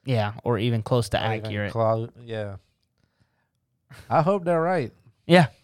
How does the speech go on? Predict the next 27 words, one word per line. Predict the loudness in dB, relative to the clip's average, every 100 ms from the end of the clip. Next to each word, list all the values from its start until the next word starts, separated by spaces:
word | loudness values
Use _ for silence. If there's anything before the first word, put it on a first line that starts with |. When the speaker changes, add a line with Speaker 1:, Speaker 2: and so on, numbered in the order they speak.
| 2
Speaker 1:
yeah, | 6
I | 8
think | 6 0
we | 2
all | 4 2
do. | 0 -6 -8 -14 _
Um, | -8 -4 -4 -6 -12 -20 _ -14 -10 0
but | 8
as | 8 8
you | 6
mentioned, | 4 4 2 0 -2 -8 -2
old | 0 0
King | 0 -2 0
Teb, | 2 4 6
who | 6
was | 6
in | 4
the | 4
building | 6 6 6
last | 4 2 0
week, | 0 0 -4 _ _ _ _ _ _ _
he | -2 2 6
had | 6 6 6 2
a | 2 2
prediction | 2 0 0 -2 -2 -2 -2
of | -2 -2
twenty-eight | -2 0 2 4 4 2